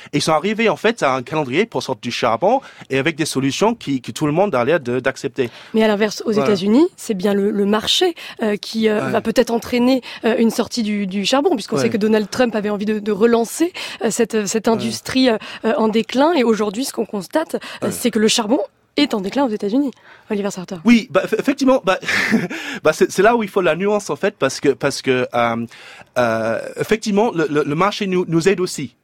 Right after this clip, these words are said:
Speaker 1: Euh, parce que, parce qu'effectivement, aux États-Unis, en fait, il y a deux cent cinquante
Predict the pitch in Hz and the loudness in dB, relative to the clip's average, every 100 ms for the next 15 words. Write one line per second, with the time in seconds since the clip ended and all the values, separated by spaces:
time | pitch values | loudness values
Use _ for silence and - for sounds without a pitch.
0 | _ 131 127 127 123 - 143 - 139 127 | _ 0 2 0 -4 -4 -4 0 0 2
1 | 120 135 - 135 185 196 143 131 131 170 | 0 -4 -2 -2 -2 0 -2 -4 -2 -2
2 | 170 180 175 127 - 147 - 135 123 120 | 0 -2 -2 -2 -2 -2 -2 -4 0 0
3 | 117 - _ 113 175 - 180 160 - 165 | -2 -12 _ 0 0 0 -4 -2 -2 -2
4 | 160 165 156 - | -2 -2 -2 -8